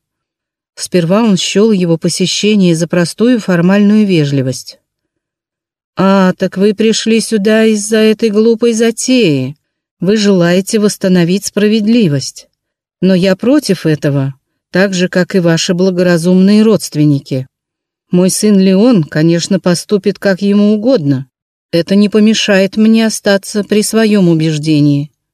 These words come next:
Жиды, жиды, сударь, всегда будут жидами". Адриен взглянул на него, пораженный его словами.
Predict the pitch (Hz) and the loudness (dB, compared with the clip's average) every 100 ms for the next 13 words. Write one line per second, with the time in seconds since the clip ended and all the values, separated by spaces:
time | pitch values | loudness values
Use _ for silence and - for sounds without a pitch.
0 | _ _ _ _ _ 160 190 180 220 262 | _ _ _ _ _ -2 0 0 2 0
1 | 143 - 156 180 185 277 269 - 208 147 | -2 -6 -2 -2 2 0 0 -2 0 0
2 | - _ - 175 160 214 202 220 208 190 | -4 _ -6 -4 0 0 2 2 2 0
3 | 180 208 190 151 135 139 - _ _ _ | 0 0 2 2 0 -4 -10 _ _ _
4 | _ _ _ _ _ - 170 180 202 269 | _ _ _ _ _ -6 -2 0 2 2
5 | 247 185 180 185 226 247 233 226 214 220 | 2 2 2 4 4 4 4 2 2 0
6 | - 196 185 180 208 214 214 208 202 185 | 0 0 0 2 2 4 2 0 0 -2
7 | 208 208 190 160 143 135 | -2 0 0 0 0 -4